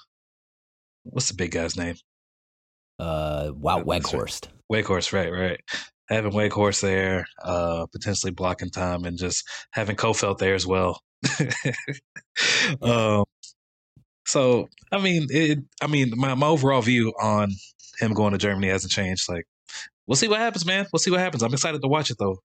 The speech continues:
Speaker 1: And the, the fact that he's probably, uh, more or less guaranteed some playing time, uh,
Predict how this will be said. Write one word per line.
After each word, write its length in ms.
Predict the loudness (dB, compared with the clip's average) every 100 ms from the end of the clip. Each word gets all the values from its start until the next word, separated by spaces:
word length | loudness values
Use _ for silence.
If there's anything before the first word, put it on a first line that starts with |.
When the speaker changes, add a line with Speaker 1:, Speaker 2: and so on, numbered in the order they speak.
| -10
Speaker 1:
And 220 | -4 -4 -2
the, 140 | -2 -2
the 100 | -2
fact 280 | -2 -2 -2
that 80 | 0
he's 320 | 4 4 2 -8 -14 -14 -18 -6
probably, 540 | -2 2 4 4 2
uh, 420 | 0 -2 -2 -4 -10 _ _ _ -20 -16 -2
more 200 | 2 4
or 60 |
less 320 | 4 2 2 0
guaranteed 760 | 0 2 2 0 2 2 0
some 220 | -2 -4 -2
playing 280 | 0 0
time, 380 | 0 -4 -4 -6 -8
uh, 380 | -8 -8 -10